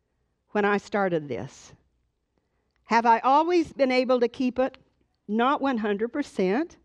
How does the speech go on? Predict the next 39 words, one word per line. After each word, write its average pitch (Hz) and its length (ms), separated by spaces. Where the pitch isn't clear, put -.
but 214 160
I 226 160
know 208 480
when 196 200
I 190 120
miss 254 340
it 220 240
and 208 120
I 202 80
can 185 160
go 175 120
back 202 340
to - 180
it. - 220
That's 285 260
what 233 140
this 226 200
is 180 120
all 175 180
about. 165 420
Can 233 200
you 240 100
do 240 180
it 277 100
on 269 160
your 269 180
own? 277 360
Probably 185 600
not. 214 320
You're 196 100
gonna 214 200
have 208 200
to 202 80
help, 202 260
have 185 220
the 202 100
help 190 220
of 190 180
God. 175 380